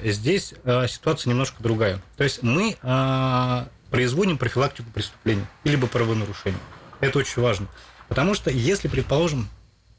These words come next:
э, потенциальный, э, злоумышленник, да, а, видит, что на доме установлена камера видеонаблюдения, он, по крайней мере, несколько раз подумает.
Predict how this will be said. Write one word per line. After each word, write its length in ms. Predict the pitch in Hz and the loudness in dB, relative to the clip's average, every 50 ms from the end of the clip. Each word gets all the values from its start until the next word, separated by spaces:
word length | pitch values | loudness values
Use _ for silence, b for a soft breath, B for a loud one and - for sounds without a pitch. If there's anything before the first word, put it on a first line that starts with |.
| _ - - - - | _ -20 -20 -6 -2
э, 460 | 107 104 101 101 101 104 101 98 98 92 - - _ _ _ _ _ _ _ _ _ - - - - | 0 0 2 0 0 0 -2 -4 -4 -8 -14 -20 _ _ _ _ _ _ _ _ _ -20 -20 -4 -2
потенциальный, 720 | 135 120 135 123 - - 127 123 123 123 123 117 117 113 - _ _ _ | 0 0 2 0 0 0 0 0 2 0 0 -2 -2 -4 -8 _ _ _
э, 300 | 120 113 113 110 110 110 107 | 0 2 2 2 2 0 0
злоумышленник, 640 | 95 127 151 143 117 104 - - 113 120 135 - - _ _ _ _ _ - | 2 2 2 2 2 0 -2 -2 -2 -2 -2 -4 -10 _ _ _ _ _ -2
да, 260 | 98 117 139 143 - 123 | 0 0 0 0 -2 -2
а, 160 | 113 110 113 | -2 0 0
видит, 280 | 107 107 151 156 143 117 | 2 2 2 0 0 0
что 800 | - - - - 117 117 113 113 110 110 110 107 104 107 110 - - - | -2 -4 -2 0 2 2 2 2 2 2 2 2 0 0 -4 -8 -10 -6
на 300 | 107 104 104 107 107 104 | -4 -2 0 2 2 2
доме 220 | 104 127 139 135 113 | 2 2 2 0 0
установлена 420 | - - 113 120 127 120 107 104 | -2 -2 0 0 0 0 0 -4
камера 280 | - - 123 123 113 104 | -2 -2 0 0 0 -2
видеонаблюдения, 720 | 101 101 101 110 110 107 113 123 135 170 208 208 180 131 - B B B B B | -4 -4 -2 -2 -2 0 0 0 2 2 2 2 0 -2 -4 B B B B B
он, 160 | - 147 185 185 | 0 0 0 2
по 100 | 147 120 | 0 -2
крайней 260 | - 131 156 160 147 | 0 0 0 2 2
мере, 160 | 135 127 113 | 2 2 2
несколько 340 | 113 139 - - 117 - 123 | 0 0 -2 -4 -8 -2 -2
раз 120 | 117 113 | -2 -2
подумает. 360 | - - 101 92 101 95 98 | -2 -4 -2 -2 -2 -4 -4